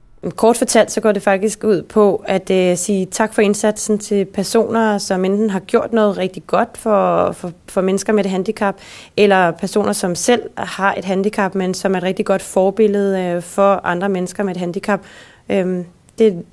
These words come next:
det er den korte historie. Så vi vil gerne her i Ishøj Kommune sige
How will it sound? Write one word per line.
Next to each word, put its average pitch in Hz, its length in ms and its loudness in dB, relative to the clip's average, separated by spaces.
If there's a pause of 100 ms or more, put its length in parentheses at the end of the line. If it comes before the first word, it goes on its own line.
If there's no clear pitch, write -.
det 214 160 2
er 185 40 -4 (140)
den 196 80 -2
korte 185 240 0
historie. 185 360 -6 (1000)
Så - 120 -2
vi 214 100 4
vil 220 100 4
gerne 196 240 2
her 208 100 2
i 180 80 0
Ishøj 196 240 0
Kommune 180 400 -4
sige 180 360 -4